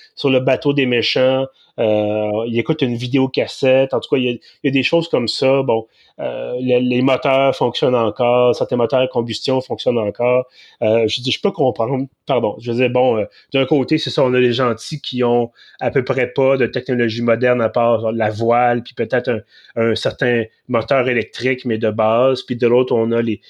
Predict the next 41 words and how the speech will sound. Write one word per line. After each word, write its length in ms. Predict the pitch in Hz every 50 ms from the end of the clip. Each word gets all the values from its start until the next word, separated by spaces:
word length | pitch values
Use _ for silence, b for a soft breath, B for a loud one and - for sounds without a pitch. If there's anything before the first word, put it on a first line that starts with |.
| b b b
les 160 | 120 117 117
grands 240 | 113 117 123 127 127
méchants 400 | 120 117 104 - - 139 131 131
qui 140 | 131 - 123
ont 160 | 117 113 110
accès 380 | 110 107 104 - - - 135
à 20 | 120
une 100 | 113 110
quantité 460 | - 120 113 - - - - 131 123
assez 200 | 117 107 - 127
effrayante 380 | 113 - 123 113 117 120 127 120
de 80 | 113
pétrole, 720 | 104 - 117 104 - - 110 107 110 113 113 120 127 127 127 B B B B B B B 107
euh, 180 | 104 101 101
puis 100 | 98 - -
c'est 80 | 123
des 140 | 123 120 113
pollueurs 640 | - 135 120 113 113 110 110 110 113 117 120 120 117
et 60 | 113
tout 140 | - - -
ça, 200 | - - 120 110
bon, 160 | 107 98 98
ainsi 180 | 95 - - -
de 40 |
suite. 220 | - 139 147 147 B B B B B -
Euh, 280 | 123 117 117 120 123 120
mais 240 | 131 156 165 180 160
c'est 120 | - 160
ça, 200 | - - 117 107 - -
qui, 160 | - 170 b b b b b -
quand 100 | 147 139
je 80 | 123
disais 180 | 127 131 156 160
le 60 | 156
film 240 | - - 180 175 175
est 60 | 147
daté 420 | 135 127 127 113 - - 170 165 151
un 100 | 131 117
petit 180 | - - - -
peu, 360 | - 139 143 151 160 156 147 b b b b b b -
euh, 400 | 113 107 107 110 107 107 104